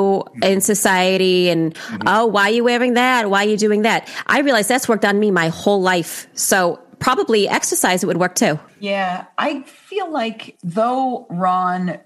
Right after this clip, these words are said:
Speaker 3: courted you before the whole, um, the game. Remember that thing, The Game? Uh,
Speaker 1: Oh, the
Speaker 3: though
Speaker 1: book.
Speaker 3: he, yeah, the book.
Speaker 1: The book.
Speaker 3: Though he
Speaker 2: They
Speaker 3: courted
Speaker 2: turned it into a movie though, right? With Sean, uh,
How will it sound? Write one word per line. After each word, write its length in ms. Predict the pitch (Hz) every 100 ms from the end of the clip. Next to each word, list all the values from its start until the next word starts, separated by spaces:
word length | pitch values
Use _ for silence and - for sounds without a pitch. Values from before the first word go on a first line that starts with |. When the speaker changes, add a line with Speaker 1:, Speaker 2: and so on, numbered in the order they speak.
| -
Speaker 3:
courted 440 | - 190 175 175 160
you 420 | 165 156 151 143
before 640 | 165 165 - 170 165 160 151
the 100 | 151
whole, 640 | - 156 147 143 135 131 139
um, 580 | 147 139 123 131 143 _ _ _ _ _ _ _ -
the 80 |
game. 580 | 147 147 151 160 175 170 - -
Remember 200 | 180 185
that 240 | 175 170
thing, 180 | 196 190
The 80 | 160
Game? 540 | 147 165 160 170 185 180 _ _ _ _ _ _ _
Uh, 320 | 156 156 143 - -
Speaker 1:
Oh, 120 | 135
the 100 | 123
Speaker 3:
though 260 | - 156 208
Speaker 1:
book. 60 |
Speaker 3:
he, 280 | 285 254 - _ -
yeah, 280 | 165 247 214
the 120 | 190
book. 400 | 147 208 165 - _ -
Speaker 1:
The 80 | 123
book. 200 | - 156
Speaker 3:
Though 160 | 254 320
he 300 | 330 370 339
Speaker 2:
They 60 | -
Speaker 3:
courted 300 | 254 254 262
Speaker 2:
turned 180 | 330
it 80 | 320
into 180 | 311 269
a 80 | 262
movie 300 | 240 466 240
though, 160 | 180 160
right? 400 | 170 202 339 - - _ _ _ _ _ - _
With 200 | 208 214
Sean, 580 | - - - 240 240 240
uh, 440 | 226 220 214 220